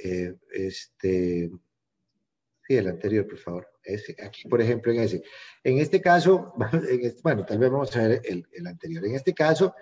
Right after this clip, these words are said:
es una persona que tiene, eh, doce millones, eh, ciento treinta y siete mil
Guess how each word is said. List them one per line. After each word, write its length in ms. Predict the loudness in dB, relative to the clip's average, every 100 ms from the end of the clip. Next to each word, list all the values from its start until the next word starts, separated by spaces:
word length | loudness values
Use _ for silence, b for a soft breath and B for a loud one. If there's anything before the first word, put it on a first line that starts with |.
| B B _
es 140 | -2 0
una 180 | 2
persona 460 | 4 4 4 2 0
que 120 | -2
tiene, 600 | -2 -2 0 -2 -4 -6
eh, 320 | -12 -12 -12 -8
doce 280 | -6 -4 -8
millones, 600 | -4 -2 -2 -4 -10 -16
eh, 280 | -18 -16 -14
ciento 320 | -10 -10 -8
treinta 320 | -6 -6 -6
y 40 | -8
siete 280 | -8 -12 -12
mil 260 | -10 -10